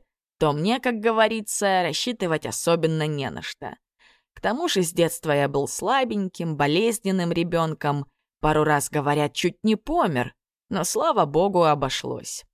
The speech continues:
Отец, ввиду моей хлипкости, внимания на меня обращал меньше, чем на своих лошадей и собак. Под ногами не путаюсь, и ладно. Братья тоже за соперника не считали,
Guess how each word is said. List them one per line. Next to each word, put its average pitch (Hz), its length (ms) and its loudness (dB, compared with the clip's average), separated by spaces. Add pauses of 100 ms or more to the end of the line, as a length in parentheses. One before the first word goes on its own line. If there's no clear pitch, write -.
(540)
Отец, 233 540 0
ввиду 175 300 2
моей 170 240 2
хлипкости, 165 640 -2
внимания 160 680 2
на 151 140 0
меня 156 400 2
обращал 151 560 0
меньше, 208 500 0
чем 208 260 0
на 196 100 2
своих 185 420 0
лошадей 175 540 0
и - 20 -4
собак. 156 560 0 (240)
Под 156 160 -2
ногами 208 420 2
не 196 160 2
путаюсь, 196 640 0
и 196 60 4
ладно. 185 580 0 (540)
Братья 165 440 -2
тоже 233 380 0
за 226 100 -2
соперника 208 720 0
не 185 100 0
считали, 170 640 0